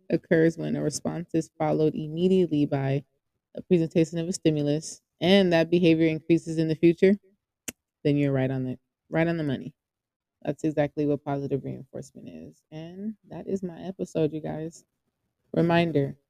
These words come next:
it's not a reinforcer unless the behavior increases in the future.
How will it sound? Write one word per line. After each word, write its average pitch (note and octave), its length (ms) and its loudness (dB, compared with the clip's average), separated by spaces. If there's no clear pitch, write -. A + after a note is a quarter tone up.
it's D#3 160 -6
not E3 200 4
a - 20 8
reinforcer F3 840 4
unless D3+ 320 0
the - 120 -8
behavior D#3 480 2
increases D3+ 800 0
in D3 240 0
the C#3+ 220 2
future. - 420 -2